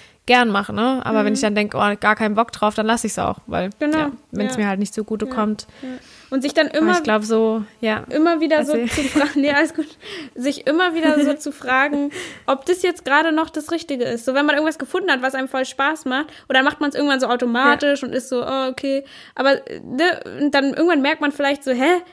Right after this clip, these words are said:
Speaker 2: das macht mir eigentlich gar nicht mehr so Spaß. So, hm, <laughs> ich kann ja auch,
Speaker 1: Ja.
Speaker 2: ich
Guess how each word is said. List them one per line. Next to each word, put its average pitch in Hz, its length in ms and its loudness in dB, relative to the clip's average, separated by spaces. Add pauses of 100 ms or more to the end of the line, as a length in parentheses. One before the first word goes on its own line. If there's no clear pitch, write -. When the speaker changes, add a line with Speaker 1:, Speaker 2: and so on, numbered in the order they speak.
Speaker 2:
das 247 160 -4
macht 254 260 0
mir - 140 -2
eigentlich 208 220 -4
gar 202 100 0
nicht 202 160 -4
mehr 214 140 0
so 226 100 2
Spaß. 214 640 0
So, 202 60 -2
hm, 220 200 -2 (260)
<laughs> 262 120 0 (400)
ich - 80 -20
kann 247 180 0
ja 247 100 0
auch, 247 200 -2
Speaker 1:
Ja. 247 320 4
Speaker 2:
ich - 180 -16